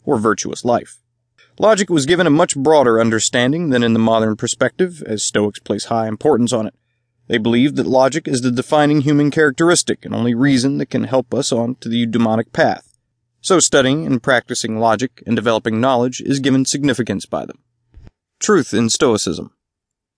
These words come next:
Stoics, like Chrysippus of Solae, endorse a deflationary outlook of truth and propose the sayables, which denotes the meaning that is underneath of whatever we think. He had a subset for these sayables, which were called as assertables.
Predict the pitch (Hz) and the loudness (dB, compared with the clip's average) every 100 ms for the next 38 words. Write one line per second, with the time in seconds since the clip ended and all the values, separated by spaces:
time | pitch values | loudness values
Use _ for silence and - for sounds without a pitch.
0 | _ - 165 131 - - 117 107 - 131 | _ -4 2 2 0 0 0 0 0 0
1 | 120 151 160 - 107 - 113 107 104 147 | 0 -2 -2 -2 -2 0 2 2 0 -4
2 | 190 117 110 113 110 120 110 - 143 117 | -2 0 2 2 0 -2 -4 0 2 2
3 | 123 110 104 113 98 120 120 107 - 131 | 2 2 2 0 0 -2 -4 -6 -4 -4
4 | 160 - 117 107 117 - 156 151 139 - | -4 -4 -4 -2 -4 0 0 0 -2 0
5 | 175 120 90 - - - _ _ - - | 2 2 0 -6 -10 -18 _ _ -4 -2
6 | 135 135 143 - - 139 123 123 135 120 | 0 2 2 0 0 2 4 2 2 2
7 | 117 117 110 113 117 - - 113 107 113 | 2 2 2 2 0 -4 -4 -4 -2 0
8 | 113 107 104 107 113 - 151 - - _ | 2 2 2 0 -2 -2 -4 -4 -10 _
9 | _ _ _ _ - 160 123 - 175 - | _ _ _ _ -2 0 2 2 2 2
10 | 123 113 123 113 101 117 107 127 170 160 | 0 0 0 0 0 0 0 0 -2 -2
11 | 143 - 147 131 143 139 127 - 120 113 | -4 -2 -4 -2 0 0 0 2 0 0
12 | 120 - 165 127 101 - - | -2 0 2 2 0 -6 -10